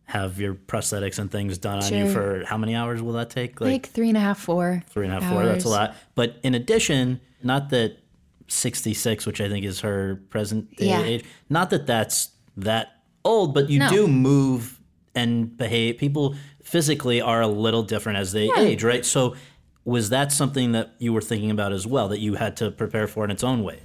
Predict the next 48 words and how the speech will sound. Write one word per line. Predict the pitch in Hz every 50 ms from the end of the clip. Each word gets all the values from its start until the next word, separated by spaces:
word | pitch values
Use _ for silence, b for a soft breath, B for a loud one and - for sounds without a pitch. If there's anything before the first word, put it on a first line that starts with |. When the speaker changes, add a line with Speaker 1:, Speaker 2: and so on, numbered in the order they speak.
| -
Speaker 2:
Yes, | - 196 190 180 170 160 - - - - - - - - -
I | 190 190 196
definitely | 180 202 190 175 180 180 180 180 175
did. | 165 175 170 175
I | 175
tried | 175 - 185 180 180 165
to, | 175 180 170 175 - _
to | - - 202 185
do | 165 - - - - 190 185 180 175 175 170 175 185
as | - 190 -
much | 196 190 190 202 - -
as | 185 180
I | 180 170
could | - - - - 190 180 160 165 160 175 - B B B B B B B B B B B B B B B B B B B B B B B B B
before | - 247 220 247 247 220
we | 214 220
started | - - 220 208 196 175
shooting, | - - 214 214 208 202 185 165 165 175 175
just | - 202 190 - - -
sort | - 214 202 196
of | 190
from | 190 202 190 185
a | 185 190
physical | - - 285 262 269 254 262 240
standpoint, | 240 - - 240 220 214 208 214 - 233 214 202 208 196
but | 214 208
also, | 202 202 208 208 - 220 202
like, | 196 196 190 180 180 - - - - - -
emotionally. | 185 190 185 190 262 - - - 233 208 190 185 185
I | 185
mean, | 190 185 185 185 170
this | 175 190 202 - -
is | 190 190
a | 202 190
woman | 180 180 185 196 202 208
who | 202 180 190 185
has | 180 170
lived | 165 170 180 175 175 175
a | 175
life. | 175 175 190 226 233 220 202 -
She's | - - 190 175 -
lost | 185 180 175 175 175 170 - - - - -
a | - -
child | - - - - 160 160 170 185 196 190 196
earlier | 190 190 196 196 196 196 196 196
in | 196 - 185 185
her | 185 185 180
life, | 185 185 185 202 220 208 - - - - -